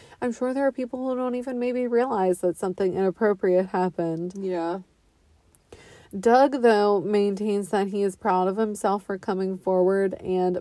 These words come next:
Speaker 1: putting his abuser behind bars. And he mentioned on the show that this whole thing helped clean, or helped piece his life back together. So I think he meant this whole thing helped him to get clean and kind of kick this, like, cycle that was going on.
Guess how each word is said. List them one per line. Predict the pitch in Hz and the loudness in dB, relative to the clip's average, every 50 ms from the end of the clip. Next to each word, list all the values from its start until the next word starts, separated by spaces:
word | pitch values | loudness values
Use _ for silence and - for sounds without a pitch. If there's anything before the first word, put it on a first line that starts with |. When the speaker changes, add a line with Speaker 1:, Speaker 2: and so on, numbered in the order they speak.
| - _ | -8 _
Speaker 1:
putting | - 233 208 202 214 220 226 | 0 2 4 4 4 2 2
his | 240 220 202 | 0 0 0
abuser | 220 196 202 196 202 196 196 196 196 | 0 -2 -2 -4 -4 -2 -2 -2 -2
behind | 214 220 208 - 196 190 190 185 180 | -2 -4 -4 -2 -2 0 0 -2 -2
bars. | - 185 180 175 175 175 175 180 190 180 147 - _ _ _ _ _ _ _ _ _ _ _ _ - | 0 0 0 2 2 0 0 0 0 -2 -4 -10 _ _ _ _ _ _ _ _ _ _ _ _ -2
And | - 214 202 208 233 | 0 2 2 2 2
he | 240 220 | 2 0
mentioned | 208 208 208 208 190 - 233 220 | 2 2 0 0 0 -2 0 0
on | 226 220 | 2 2
the | 214 220 | 2 0
show | 226 - - 185 180 185 190 208 | -2 0 0 2 4 4 4 4
that | 196 202 190 180 180 | 2 0 -2 -2 0
this | 196 196 202 196 - | 0 0 0 0 -2
whole | - 208 202 202 | -2 0 0 0
thing | 190 - - 185 180 180 185 190 190 - | -2 -4 -4 0 0 0 0 0 -2 -6
helped | 208 196 220 202 202 202 - - | -6 -2 0 0 0 0 -6 -18
clean, | - - 214 196 196 196 196 - - _ _ _ - | -8 -6 -4 -2 -2 -2 -4 -4 -8 _ _ _ -2
or | 202 196 196 | -2 0 0
helped | 196 196 226 214 - _ | 2 2 0 0 0 _
piece | - 220 220 196 | -6 -4 -4 -2
his | - 214 196 190 | -4 -4 -2 2
life | 185 175 180 190 190 | 2 2 2 2 0
back | - 190 190 202 190 | -2 -2 -2 -4 -6
together. | - - 214 226 233 240 240 269 269 277 277 - - - - - _ - | -8 -6 -2 -2 -2 -2 -2 -4 -6 -6 -8 -10 -14 -20 -20 -20 _ -6
So | - - | 0 2
I | 226 214 | 2 2
think | 220 247 240 226 | 2 0 -4 -4
he | 247 240 233 | -2 -2 -2
meant | 214 208 196 196 180 - | 0 0 0 0 -2 -2
this | - 214 208 202 | -2 -2 -2 0
whole | - 214 208 | 0 -2 -2
thing | 196 - 190 190 190 185 | -2 -2 -4 -4 -4 -4
helped | 196 190 190 185 - | -4 -4 -4 -4 -6
him | 196 196 190 | -8 -8 -6
to | - 214 | -4 -4
get | 196 185 196 190 180 - - | -2 -2 -2 -2 -2 -4 -8
clean | - - 202 190 190 190 190 196 190 | -10 -4 -2 -2 0 0 0 0 -2
and | 190 - 180 196 185 185 185 180 170 | -2 -2 0 0 2 2 0 -2 -2
kind | - 208 190 185 | -2 -2 0 2
of | 185 185 - | 0 0 -2
kick | - - 214 196 - - | -4 -4 -4 -4 -2 -2
this, | 202 190 185 - - | -2 -2 -2 -2 0
like, | 180 185 180 - _ _ | 0 0 0 0 _ _
cycle | - - - - 190 190 190 190 - 180 180 | -18 -12 -2 0 2 2 2 2 2 2 4
that | 180 185 175 - | 4 4 2 2
was | 180 185 185 | 0 -2 -2
going | - 208 - 175 185 180 | -4 -6 -6 -4 -4 -4
on. | 175 175 175 175 175 175 180 185 190 | -2 -2 -2 -2 -2 -2 -4 -6 -8